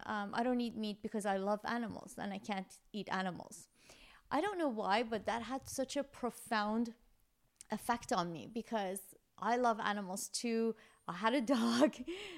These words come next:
and I thought about, "Well, I wouldn't kill this dog and eat it, and I wouldn't personally kill or injure an animal.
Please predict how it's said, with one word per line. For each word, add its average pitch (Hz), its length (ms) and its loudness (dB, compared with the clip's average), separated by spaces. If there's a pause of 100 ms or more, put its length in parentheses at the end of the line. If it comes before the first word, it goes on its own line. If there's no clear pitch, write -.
(140)
and 226 100 0
I 233 120 4
thought 233 240 6
about, 220 460 4
"Well, 214 260 4
I 220 80 6
wouldn't 240 260 0
kill 214 160 -2
this 202 200 -2
dog 202 260 2
and 190 120 -2
eat 240 140 -2
it, 214 280 0 (120)
and 202 320 0 (400)
I 220 120 2
wouldn't 220 380 0 (260)
personally 208 720 -2 (360)
kill 214 480 2
or 196 280 -2
injure 226 560 2 (400)
an 214 160 0
animal. 190 600 2